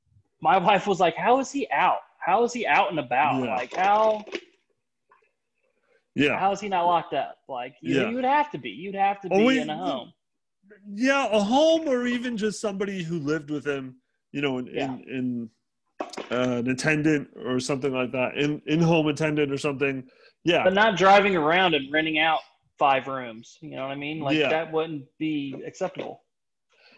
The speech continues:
Speaker 2: You know, that the, everyone is shitty to him and everyone abu-, abuses him and everyone manipulates him. But I don't know if that would really be the case, that everyone would want to do that.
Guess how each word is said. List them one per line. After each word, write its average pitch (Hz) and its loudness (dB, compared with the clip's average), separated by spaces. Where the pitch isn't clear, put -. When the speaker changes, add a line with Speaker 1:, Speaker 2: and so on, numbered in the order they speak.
Speaker 2:
You 247 2
know, 285 4
that 247 -2
the, 220 -4
everyone 247 -6
is 196 -8
shitty 190 -12
to 170 -4
him 151 -8
and 135 -8
everyone 151 -8
abu-, 139 -4
abuses 131 -4
him 127 -2
and 117 -2
everyone 120 -4
manipulates 123 -2
him. 110 -6
But 143 4
I 226 4
don't 240 4
know 170 4
if 143 -2
that 135 -2
would 131 -4
really 131 0
be 123 -2
the 110 -8
case, 110 -2
that 127 0
everyone 123 0
would 120 -2
want 120 -4
to 117 -4
do 127 2
that. 107 0